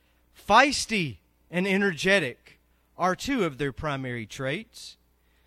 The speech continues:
Terriers were bred to hunt, chase down and kill vermin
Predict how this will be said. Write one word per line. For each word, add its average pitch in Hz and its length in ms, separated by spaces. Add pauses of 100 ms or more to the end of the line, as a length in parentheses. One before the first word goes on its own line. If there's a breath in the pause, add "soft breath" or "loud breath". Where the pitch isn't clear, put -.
(180)
Terriers 208 680
were 180 140
bred 185 420
to 202 80
hunt, 185 580 (440)
chase 247 400
down 196 340
and 165 220
kill 196 320
vermin 143 580